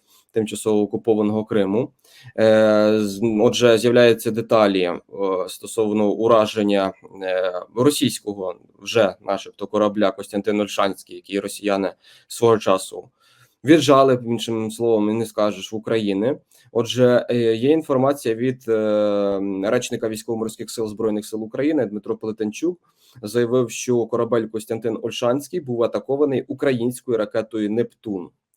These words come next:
Я так розумію, що це вже не перше застосування цієї нашої ракети, якщо не помиляюсь. М, ну, ходить, е, ходять чутки, що саме крейсер «Москва» затонув завдяки, е, «Нептунам» нашим. М, ну і чим цікава ця інформація для нах-, для нас? Е,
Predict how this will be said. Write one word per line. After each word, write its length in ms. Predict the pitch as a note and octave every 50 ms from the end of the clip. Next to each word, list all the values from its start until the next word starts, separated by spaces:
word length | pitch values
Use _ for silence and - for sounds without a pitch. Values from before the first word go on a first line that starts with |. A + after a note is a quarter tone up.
| _ _ - - - - A#2+ -
Я 180 | B2+ D3 D#3+
так 180 | D#3 D#3+ D#3+ D#3
розумію, 340 | D3+ D3+ D3+ D#3 D#3 D3+ C#3+
що 140 | C#3+ C3+
це 260 | B2+ - D#3+ D3 C#3 B2+
вже 200 | B2 B2+ C#3+ D3
не 140 | C#3+ D3
перше 380 | C#3+ D3 C#3+ A#2+ - - - G#2
застосування 680 | G2 G#2 G#2 - A2+ G#2+ - A#2 G#2 G2+ F#2+ F#2+ F2+ F2
цієї 220 | - - G2 F#2+
нашої 320 | F#2+ G2+ G#2 - A2 G#2+
ракети, 400 | G2+ A#2 A2+ - E3+ G3 F#3+ -
якщо 220 | G#2 - - - A2
не 60 | A2
помиляюсь. 640 | A2 A#2 A2 A2 A2 A2 G#2 G2 F#2+ F#2 - - - _ _ _ _ _ _ _ _ _ -
М, 220 | G#2+ A2 A2 A2 A2
ну, 100 | B2 C3+
ходить, 500 | C3 C3 C#3+ C3 A2 A2 G#2+ - - - -
е, 60 | - G#2 G#2 G#2 -
ходять 260 | - C3+ A#2+ A2 G#2+
чутки, 320 | - A#2+ G#2+ - - A#2+
що 160 | G#2 - G#2
саме 540 | - - B2+ A#2+ A#2 A2+ A2 A2 A2 A2 G#2+
крейсер 380 | - - A#2+ A2+ - - B2+ B2
«Москва» 420 | C3 B2+ B2+ - - A#2+ G#2 G2+
затонув 440 | - G#2 F#2+ - G2+ G2+ F#2 F#2 -
завдяки, 580 | - G2+ G2+ G2+ A2 A2 A2 - G2 F#2 - - _ _ _ _ _ _ _ -
е, 260 | - G2+ G2+ G2 -
«Нептунам» 560 | G#2 A2+ A#2 - - G2 G2 A2 C3+ D3 C#3+ -
нашим. 380 | C#3+ D3 - - F3 E3+ F3+ - _ _ _ _ _ _ _ _ _ -
М, 440 | A2 A#2+ B2+ C3 C3+ C#3 C#3 C#3+ C#3+
ну 240 | D3+ D#3+ E3+ F3 D3+ -
і 600 | - C#3 D3 E3 E3+ F3 F3 F3 E3+ E3+ E3+ D#3 D3+
чим 220 | - - F#3 F#3+ F3+
цікава 420 | - F3+ F3 - G3+ G3+ F#3+ D#3
ця 140 | - - A#2+
інформація 600 | G#2 G2 - - G2 F#2+ G2 - - - G2 G2
для 120 | F#2+ F#2+
нах-, 480 | F#2+ - - - - - - G2+ G#2 G#2
для 100 | G#2 G2+
нас? 360 | G2 F#2+ F#2+ - - - G2
Е, 340 | G2 G2 G2 G2 G2 G2